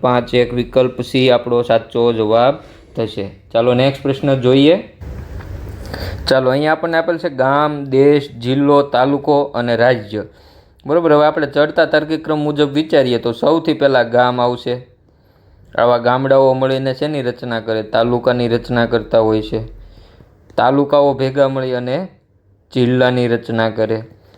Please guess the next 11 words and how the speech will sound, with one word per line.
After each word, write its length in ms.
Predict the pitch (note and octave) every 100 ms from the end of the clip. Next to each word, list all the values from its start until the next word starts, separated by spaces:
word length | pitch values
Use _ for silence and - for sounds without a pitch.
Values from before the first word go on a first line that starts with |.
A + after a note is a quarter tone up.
| _ - G#2
જિલ્લાઓ 520 | A#2 C3+ C#3 C#3 C#3
ભેગા 360 | B2 B2+ C3 C3
મળે 280 | C3 C3 A2
તો 280 | G2+ G#2 G#2+
રાજ્યની 600 | G#2 G#2+ A#2 B2+ C#3 C3+
રચના 400 | C3 B2+ B2 A#2
થાય, 320 | A2 A2+ G#2+
અને 160 | G#2+ G#2+ G#2
રાજ્યો 520 | A2 B2+ B2+ C3+ A#2+ A2
ભેગા 280 | G#2+ G#2+
મળે 260 | A2+ D#3 A#2+